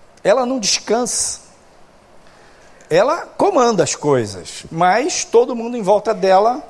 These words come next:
fica sem tônus. Ela não tá livre, né? Enquanto o homem está no seu isolamento racional, objetivo, mergulhado na T V,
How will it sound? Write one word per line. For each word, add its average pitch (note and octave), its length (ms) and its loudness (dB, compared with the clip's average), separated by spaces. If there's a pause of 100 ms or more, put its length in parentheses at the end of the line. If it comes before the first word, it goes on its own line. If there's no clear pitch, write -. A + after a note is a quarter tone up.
(580)
fica G#3 340 -4
sem - 280 -2
tônus. F3 1000 -4 (1000)
Ela B2+ 240 -2
não D#3 140 -2
tá F#3 140 0
livre, B2+ 600 -2 (1700)
né? C#3+ 320 -4 (240)
Enquanto C#4 380 0
o B3+ 80 4
homem G3+ 460 4
está E3 640 0
no C3+ 180 -6
seu F#3+ 240 2
isolamento D#3+ 1120 -2 (500)
racional, C#3 640 2
objetivo, C3 720 -4
mergulhado C#3+ 520 0
na C#3 120 -4
T B2 160 -6
V, C#3+ 480 2